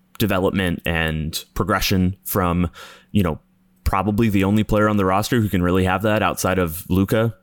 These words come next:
uh, as silly as, as it is to say that. And, you know, that's, it's, that's only good. You know, I'm not, I'm not quite sure that he's gonna supplant Reggie Bullock.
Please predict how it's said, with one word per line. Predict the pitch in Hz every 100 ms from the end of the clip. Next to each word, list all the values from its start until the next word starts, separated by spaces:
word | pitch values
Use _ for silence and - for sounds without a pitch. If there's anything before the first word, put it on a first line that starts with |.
| -
uh, | - 90 90 80
as | 98
silly | 104 101 101
as, | 95 -
as | - 104 101
it | 104
is | 104 -
to | 104
say | 104
that. | 107 117 - - - - - _
And, | 110 104 101 95 92 90 - - _ _ _ _ _ _ _ _ -
you | 101
know, | 120
that's, | 123 - - - -
it's, | 98 - - - -
that's | 117 131 139
only | 160 156
good. | 113 147 110 -
You | 101
know, | 104
I'm |
not, | 135 139 -
I'm | 135
not | 160 -
quite | 135 131 -
sure | - 107
that | 95 98 -
he's | 104 92
gonna | 92 87
supplant | - 92 87 85 - - - _ _ _ -
Reggie | 101 92
Bullock. | 80 78 90 -